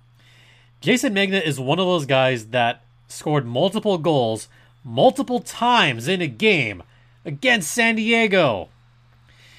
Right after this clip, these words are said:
In his time with the Eagles, this season, six points in nine games, thirty-three points in thirty-eight games last season. In the shortened season, nine points in thirteen games. Before that,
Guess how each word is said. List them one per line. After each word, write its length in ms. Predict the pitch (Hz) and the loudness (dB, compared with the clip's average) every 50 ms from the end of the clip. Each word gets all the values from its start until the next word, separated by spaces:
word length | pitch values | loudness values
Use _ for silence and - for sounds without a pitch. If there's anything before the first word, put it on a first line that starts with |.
| - - - _ _ _ _ _ - | -20 -20 -20 _ _ _ _ _ -6
In 160 | 170 202 226 | -4 -2 0
his 180 | 202 202 214 - | 2 0 0 0
time 500 | - 196 185 180 175 170 165 156 147 147 _ - | 0 0 2 2 2 2 0 -2 -8 -12 _ -4
with 260 | 147 147 143 143 - | -2 -2 -2 -2 -4
the 180 | 165 147 156 160 | -12 -6 -4 -2
Eagles, 400 | 156 139 135 120 117 110 - - _ _ - _ _ _ | -2 0 0 -2 -2 -4 -8 -12 _ _ -20 _ _ _
this 280 | - 110 131 208 240 - | -8 -2 0 0 0 0
season, 480 | - 226 220 208 160 143 151 143 143 143 _ _ _ | -2 -4 -2 -2 -2 0 -2 -2 -2 -6 _ _ _
six 320 | - - - 247 180 - | -14 -10 -8 -8 -8 -8
points 360 | - - - 196 190 165 147 | -10 -6 -4 -2 -2 -2 -4
in 140 | - 190 175 | -6 -6 -4
nine 300 | 160 160 156 160 156 151 | -2 -2 -2 -2 -2 -2
games, 360 | 143 143 120 98 82 - - - _ - - _ _ _ | -2 -2 -4 -4 -6 -12 -18 -20 _ -20 -20 _ _ _
thirty-three 720 | - - - - 160 156 160 175 170 147 - 190 202 214 196 | -20 -10 -4 -2 0 0 0 -2 -4 -4 -4 -4 -2 -2 -4
points 380 | - - - 160 147 135 - | -4 -6 -6 -4 -4 -4 -6
in 120 | 160 156 147 | -8 -10 -6
thirty-eight 560 | 170 185 180 180 180 190 156 180 202 170 147 | -4 -4 -4 -4 -6 -6 -6 -6 -6 -6 -4
games 260 | 160 160 160 151 139 | -4 -4 -4 -4 -4
last 340 | 147 151 165 180 202 196 - | -4 -2 0 0 -2 -2 -6
season. 380 | - 139 113 98 104 90 82 - _ - - - - _ _ _ _ | -8 -10 -10 -10 -10 -12 -14 -16 _ -20 -20 -20 -20 _ _ _ _
In 200 | - 156 160 156 | -6 -6 -4 -4
the 120 | 156 160 151 | -4 -6 -6
shortened 380 | 147 - 196 202 175 170 143 | -4 -4 -4 -4 -6 -8 -10
season, 420 | - - 151 127 113 123 123 120 113 - _ _ _ _ _ - | -10 -8 -8 -8 -6 -6 -8 -10 -12 -16 _ _ _ _ _ -12
nine 340 | 139 123 135 151 165 170 156 | -6 -2 -2 0 -2 -2 -6
points 320 | - - 170 170 160 147 | -6 -4 -4 -4 -4 -4
in 120 | 170 156 143 | -6 -6 -4
thirteen 440 | - 165 156 151 - - 202 180 | -2 -2 -2 -4 -6 -8 -8 -6
games. 220 | 147 120 113 95 87 | -6 -6 -6 -6 -8
Before 320 | 107 101 - 208 220 208 | -8 -6 -2 0 2 4
that, 320 | 196 202 175 143 127 - | 4 4 4 4 2 -2